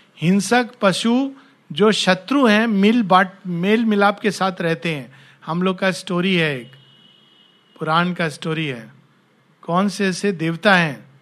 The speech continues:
जिनके पास में हिंसक, हिंसक से ज्यादा शत्रु जो हैं एक दूसरे के,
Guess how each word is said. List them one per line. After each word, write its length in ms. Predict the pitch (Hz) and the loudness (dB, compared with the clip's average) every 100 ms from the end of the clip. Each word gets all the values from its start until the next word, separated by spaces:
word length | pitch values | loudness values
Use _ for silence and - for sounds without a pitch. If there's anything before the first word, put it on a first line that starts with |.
| _ _ _ _ _ _ _ _ _ _ _ _ _ _ _ _ _ | _ _ _ _ _ _ _ _ _ _ _ _ _ _ _ _ _
जिनके 360 | 135 160 165 190 | -10 -8 -4 -6
पास 400 | 175 165 160 - | -2 -4 -4 -4
में 340 | 180 240 302 - _ _ _ _ _ | -2 0 -2 -12 _ _ _ _ _
हिंसक, 520 | 147 170 165 208 202 - _ _ _ _ _ _ _ _ _ _ _ _ _ _ _ - | -6 -4 0 0 -2 -12 _ _ _ _ _ _ _ _ _ _ _ _ _ _ _ -10
हिंसक 420 | 165 180 277 269 | -6 -4 -6 -6
से 180 | - 262 | -6 -2
ज्यादा 380 | 202 196 240 240 | -2 0 0 -2
शत्रु 680 | - - 170 170 294 339 | -4 0 -2 0 2 4
जो 140 | 277 226 | 6 4
हैं 160 | 208 | 4
एक 120 | 180 | 0
दूसरे 360 | 160 170 175 170 | -4 -4 -4 -4
के, 280 | 175 220 | -2 -2